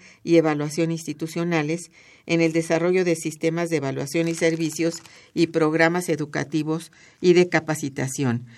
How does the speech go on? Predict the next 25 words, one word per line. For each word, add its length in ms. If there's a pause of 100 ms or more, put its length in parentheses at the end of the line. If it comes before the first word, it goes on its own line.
(180)
y 100
en 100
la 100
generación 640
de 80
indicadores 680
de 120
desempeño. 720 (560)
Ha 240
aseso-, 400 (140)
asesorado 760 (320)
a 100
diversas 520
instituciones 720
en 80
aspectos 480
relacionados 760 (380)
con 200
la 120
medición, 760 (240)
evaluación 800
del 140
desarrollo 640
de 80
programas 680